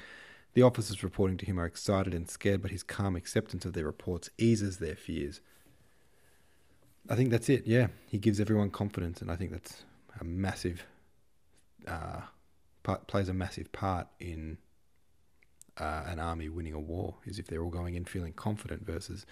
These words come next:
nervous. And, um, so I think it does more than, uh, we're giving him credit for. Also, I think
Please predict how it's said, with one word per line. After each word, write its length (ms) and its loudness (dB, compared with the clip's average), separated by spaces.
nervous. 480 0
And, 320 6
um, 140 2
so 160 2
I 40 4
think 160 2
it 80 -2
does 200 2
more 200 4
than, 280 0
uh, 480 -6
we're 120 -4
giving 260 -2
him 100 -2
credit 540 0
for. 640 -8
Also, 380 2
I 60 0
think 500 -4